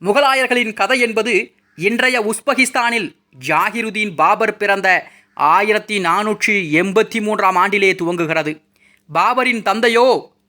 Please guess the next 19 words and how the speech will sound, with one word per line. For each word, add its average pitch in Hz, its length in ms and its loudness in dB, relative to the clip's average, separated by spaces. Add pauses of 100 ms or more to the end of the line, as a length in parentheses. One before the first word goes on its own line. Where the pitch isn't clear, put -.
தைமூருடைய 233 680 0
எள்ளுப்பேரன், 202 720 0 (560)
ஃபெர்கானாவினுடைய 220 920 0
மன்னர். 190 460 -2 (340)
இது 247 380 0 (140)
மேற்கு 214 520 -2
சமர்கண்டில் 233 460 0
அமைந்திருக்கக்கூடிய 226 960 -2
சிறிய 262 680 0 (140)
ஆனால் 196 460 2
மிகவும் 202 400 -2
வளமான 233 600 2
பகுதி. 190 380 -6 (320)
தைமூருடைய 240 760 2 (160)
பழைய 196 400 2
தலைநகரமும் 214 640 0
இதுதான். 180 580 0 (360)
அவருடைய 240 460 2
மாபெரும் 226 540 2